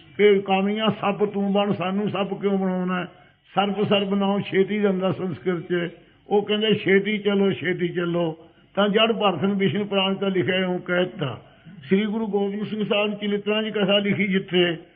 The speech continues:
ਉੱਥੇ ਲਿਖਿਆ ਹੈ ਉਦਿਆਲਕ ਮੁਨੀ ਸੀ, ਉਹਦੇ ਨੇ ਜਿਸ ਵੇਲੇ ਆਰ ਮਾਰੀ ਤੇ ਉਹਨੇ ਦੁਖੀ ਹੋ ਕੇ ਕਿਹਾ, "ਸੱਪ ਤੂੰ ਬਣ।"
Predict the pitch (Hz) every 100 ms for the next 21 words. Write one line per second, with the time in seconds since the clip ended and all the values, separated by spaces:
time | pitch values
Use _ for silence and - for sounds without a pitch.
0 | _ _ - 208 208 226 214 214 208 208
1 | 208 202 190 190 196 - - _ _ _
2 | _ 208 208 202 214 226 226 214 196 175
3 | 123 151 160 180 - - _ _ 208 240
4 | 240 233 214 208 190 202 208 208 185 190
5 | 202 190 175 175 185 180 196 - - 202
6 | 214 190 196 - 208 202 196 196 196 190
7 | 185 180 175 - 160 147 143 135